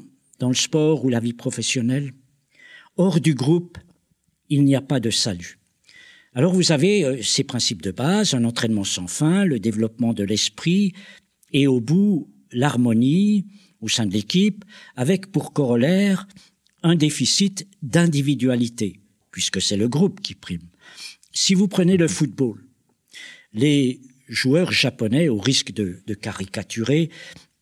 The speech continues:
sont apparemment réticents à tirer au but. Ils passent, euh, beaucoup plus la balle entre eux que des équipes, euh, étrangères.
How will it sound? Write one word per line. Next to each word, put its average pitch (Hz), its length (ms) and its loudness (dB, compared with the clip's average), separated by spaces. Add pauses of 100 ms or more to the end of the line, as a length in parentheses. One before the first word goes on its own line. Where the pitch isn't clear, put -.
(120)
sont 151 380 2
apparemment 123 440 2
réticents 147 760 2
à 110 100 -2
tirer 123 380 0
au 123 100 2
but. 101 340 -10
Ils 92 100 -12
passent, 156 420 0
euh, 107 1040 -8
beaucoup 135 360 -2
plus - 420 0
la 110 280 0
balle 139 300 2
entre 117 300 0
eux 131 560 0 (160)
que 127 320 2 (880)
des 139 220 4
équipes, 143 400 -2
euh, 127 180 4 (1200)
étrangères. 117 800 0